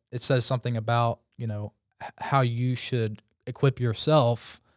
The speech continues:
uh, through the Spirit so that God can lead you to know how to handle that situation."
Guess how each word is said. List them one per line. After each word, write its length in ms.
uh, 200
through 180
the 80
Spirit 500
so 120
that 200
God 240
can 220
lead 200
you 120
to 280
know 360
how 100
to 80
handle 240
that 120
situation." 520